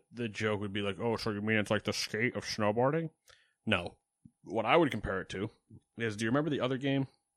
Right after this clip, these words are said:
This is a real reach. They came out that was saying, this is before Skate got announced.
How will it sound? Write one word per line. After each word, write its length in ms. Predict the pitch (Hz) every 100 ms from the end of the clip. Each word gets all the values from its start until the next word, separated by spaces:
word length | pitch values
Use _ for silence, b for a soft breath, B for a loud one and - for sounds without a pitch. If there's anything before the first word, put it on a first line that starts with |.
| _ _ _ _ _ _ _ _ -
This 100 | 110
is 100 | 95
a 60 | 90
real 220 | 92 90
reach. 360 | 90 87 - - b b b b -
They 100 | 110
came 280 | 123 120
out 220 | 117 117 -
that 120 | 110
was 140 | 98
saying, 560 | - 120 107 104 98 87
this 220 | - 135 127
is 60 |
before 340 | 120 - 117 107
Skate 300 | - 104 92
got 100 | 90
announced. 560 | 87 82 76 - -